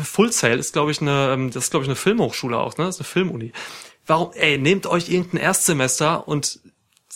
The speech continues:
holt den hier ran für Kamerashots und sowas. Es wäre besser geworden als das, was man hier so gerade am Anfang gesehen hat, ähm,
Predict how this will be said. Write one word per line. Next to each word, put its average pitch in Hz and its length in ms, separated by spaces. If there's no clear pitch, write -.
holt 175 300
den 170 160
hier 156 180
ran 160 280
für 147 260
Kamerashots 123 880
und 120 140
sowas. 117 320
Es - 180
wäre 147 140
besser 160 260
geworden 147 280
als 135 140
das, 147 220
was 120 80
man 120 120
hier 131 140
so 120 100
gerade 131 240
am 117 120
Anfang 120 340
gesehen 107 320
hat, 107 140
ähm, 113 240